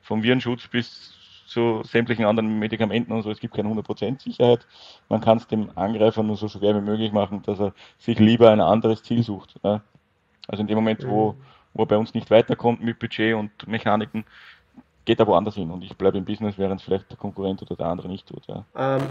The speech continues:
Speaker 2: ja, von den Fragen, die ich dir stellen wollte, waren das eigentlich die, die ich mir zusammengeschrieben habe. Ähm, hast du noch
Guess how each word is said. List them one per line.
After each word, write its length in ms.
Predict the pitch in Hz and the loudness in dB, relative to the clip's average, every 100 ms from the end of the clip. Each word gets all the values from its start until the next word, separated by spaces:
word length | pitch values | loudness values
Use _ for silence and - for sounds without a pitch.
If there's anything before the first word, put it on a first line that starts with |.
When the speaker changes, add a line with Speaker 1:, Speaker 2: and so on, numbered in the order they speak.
| 160 | 0
Speaker 2:
ja, 80 | 160 | 4
von 140 | 175 | 6
den 100 | 160 | 6
Fragen, 380 | - 123 147 175 | 4 2 2 0
die 80 | 135 | -4
ich 100 | 127 | -4
dir 400 | 127 127 123 117 | 0 0 0 -4
stellen 340 | - 120 117 | -6 -6 -4
wollte, 600 | 117 117 123 135 - 123 | -6 -6 -4 -2 -4 -2
waren 160 | 123 127 | -2 -2
das 140 | 135 | 0
eigentlich 540 | 135 131 123 123 - - | 0 0 -4 -6 -10 -10
die, 180 | 127 | -8
die 160 | 123 123 | -4 -6
ich 140 | 123 127 | -6 -8
mir 80 | |
zusammengeschrieben 800 | 120 - 120 127 131 131 120 110 | -10 -6 -6 -4 -6 -6 -10 -8
habe. 260 | 113 147 - - - _ _ - | -6 -6 -8 -20 -20 _ _ -10
Ähm, 300 | - 123 127 135 | -4 -2 -4 -6
hast 200 | 127 147 | -8 -2
du 60 | |
noch 380 | 160 151 147 | 2 4 2